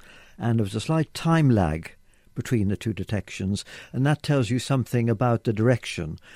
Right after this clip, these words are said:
because it tells you how much longer it took the, uh, waves to get from one to the other, going at the speed of light. And if we had three detectors, we could do a kind of triangulation.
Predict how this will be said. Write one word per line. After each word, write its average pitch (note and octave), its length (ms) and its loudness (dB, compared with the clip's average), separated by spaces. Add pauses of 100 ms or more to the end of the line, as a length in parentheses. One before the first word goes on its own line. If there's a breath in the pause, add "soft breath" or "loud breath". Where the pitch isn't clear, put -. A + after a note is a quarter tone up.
(160 loud breath)
because - 480 -4
it - 160 -6
tells A2+ 300 0
you A#2 100 2
how A2+ 160 2
much A2 220 -2
longer B2 340 2
it G2 140 -4
took - 280 -6
the, G#2 220 -4
uh, G2+ 140 0 (240 loud breath)
waves G#2 300 0
to - 100 -8
get G2+ 240 -4
from G#2+ 180 -4
one G#2+ 200 2
to G2+ 100 -2
the A#2 140 4
other, G#2+ 260 2 (220 loud breath)
going G#2 160 -2
at F#2 60 -6
the F#2 60 -4
speed F#2 280 -6
of F2+ 80 -4
light. F2+ 400 -4 (340 loud breath)
And A#2+ 220 0
if B2 180 -2
we D3 80 2
had A#2+ 240 -2
three D3+ 520 0 (200)
detectors, F#2 680 -10 (280 loud breath)
we A2 120 -2
could G#2 120 -8
do B2 140 2
a A2+ 60 0
kind A#2+ 240 -2
of A2+ 120 -2
triangulation. A#2+ 920 2